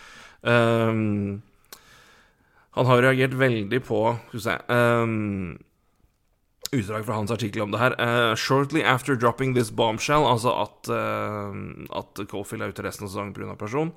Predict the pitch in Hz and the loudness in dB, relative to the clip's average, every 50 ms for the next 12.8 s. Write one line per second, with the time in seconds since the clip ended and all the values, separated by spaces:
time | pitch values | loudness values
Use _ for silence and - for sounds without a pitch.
0 | - - - - - - _ - 123 - - 117 - 127 123 113 120 120 - - | -12 -20 -20 -20 -20 -18 _ -10 -8 -8 -8 -4 -2 0 0 2 0 -2 0 0
1 | 127 80 82 107 117 113 - - 123 123 123 120 113 110 117 120 117 - - - | 0 0 0 0 -2 -2 -2 -2 0 0 0 0 0 0 0 -2 -2 -4 -2 0
2 | 151 147 175 175 - - 131 127 123 135 123 123 127 117 104 98 - 131 127 - | 2 2 2 2 -2 -4 -6 -4 -4 -4 -2 0 0 0 0 0 -2 -6 -6 -4
3 | 127 120 117 110 113 107 107 113 113 117 113 - 107 104 - 127 117 113 107 113 | -4 -6 -4 -4 -6 -6 -6 -6 -6 -8 -8 -8 -10 -8 -4 -4 -2 -2 -2 -4
4 | 117 110 104 120 127 156 165 160 - - - - - - - - - - - - | -4 -4 -4 -2 0 2 2 2 2 -2 -8 -8 -12 -16 -20 -20 -20 -20 -20 -14
5 | - 147 131 - 147 139 131 135 135 139 143 139 - - 135 120 113 113 - - | -10 -6 0 2 4 6 6 6 6 4 2 0 0 2 2 4 4 2 2 2
6 | 131 131 123 131 - - - - 120 117 110 - - 135 143 135 110 123 127 123 | 0 2 0 -2 -4 -4 0 0 2 2 2 0 0 0 0 2 2 0 0 0
7 | 120 110 120 123 - - - - 117 117 127 127 - 139 127 - 120 104 104 107 | 0 0 -2 -4 -6 -6 -2 0 2 2 2 0 0 -2 -2 0 -2 -2 -2 0
8 | 117 113 117 123 117 - - 117 107 104 104 113 120 117 117 - - 113 110 104 | 0 0 0 -2 -2 -2 0 2 2 2 2 2 0 -2 -2 -4 -2 0 0 0
9 | 104 - 147 165 156 151 - - 117 120 123 120 - - - 117 110 113 117 127 | 0 -2 -2 -2 -2 -4 -6 -4 -2 -2 -2 -2 -2 -2 -2 0 0 0 0 0
10 | 127 127 - - - 123 123 113 107 107 123 120 117 107 123 117 110 95 104 110 | -2 -4 -4 -6 -10 -10 -10 -8 -4 0 0 0 2 2 0 0 2 0 0 0
11 | 107 110 113 113 117 110 - - _ _ _ _ _ _ - - - - - - | -2 -2 -2 -2 -2 -4 -6 -10 _ _ _ _ _ _ -20 -20 -20 -20 -18 -14
12 | - - 131 120 117 120 127 123 117 117 117 120 117 104 90 85 | -6 0 2 4 4 6 6 6 6 6 6 6 6 4 2 -2